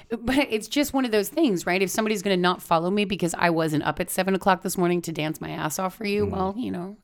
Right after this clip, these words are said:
Speaker 1: maybe I needed something else that day.
Speaker 2: Well,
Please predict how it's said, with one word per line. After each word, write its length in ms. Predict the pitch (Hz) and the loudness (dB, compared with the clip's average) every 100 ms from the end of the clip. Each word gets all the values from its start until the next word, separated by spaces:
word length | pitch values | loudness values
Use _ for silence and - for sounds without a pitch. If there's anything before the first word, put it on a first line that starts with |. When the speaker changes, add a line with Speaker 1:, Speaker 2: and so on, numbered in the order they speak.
| - | -12
Speaker 1:
maybe 440 | 202 196 202 190 | -10 -6 -4 0
I 60 | 202 | 2
needed 240 | 196 196 | 2 2
something 260 | 208 185 185 | 2 2 4
else 180 | 185 - | 4 2
that 200 | 160 - | -4 -4
day. 180 | 147 160 - - - - | -8 -8 -14 -14 -12 2
Speaker 2:
Well, 260 | 156 143 | 2 2